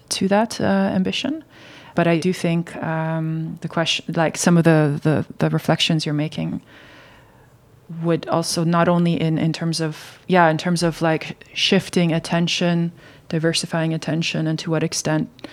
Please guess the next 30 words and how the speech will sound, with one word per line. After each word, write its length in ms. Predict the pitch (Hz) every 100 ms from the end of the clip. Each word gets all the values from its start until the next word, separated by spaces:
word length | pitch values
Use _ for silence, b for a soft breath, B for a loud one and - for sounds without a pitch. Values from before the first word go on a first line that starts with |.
| B B B
that 180 | 175 156
is 260 | 156 147 -
used 380 | 160 165 - -
for 520 | 156 147 147 87 - - _ -
being 240 | 156 165 156
seen 360 | - 190 190
in 120 | 147 151
a 20 |
certain 380 | - 160 160 160
way 260 | 156 160
versus 600 | - - 156 - 160 - - B B B
the 80 | 165
true 240 | - 175
intentions 680 | 165 156 160 - 156 156 - -
of 420 | 147 147 - - - -
including 600 | 151 156 - 165 156 160
more 140 | 156
voices 460 | 156 147 151 - 160
and, 280 | - 170 -
and 280 | 160 160 - B B B B
shifting 480 | - 180 - 160 -
our, 440 | 151 147 147 147 -
um, 480 | - 180 - 170 - - _ _ _ _ _ -
own 160 | 165 156
subjectivities 720 | 160 147 160 - 151 156 151
or 80 | 147
our 340 | 143 143 -
own 280 | 156 147 151 B B -
biased 340 | 147 147 -
position. 520 | 160 151 151 170 165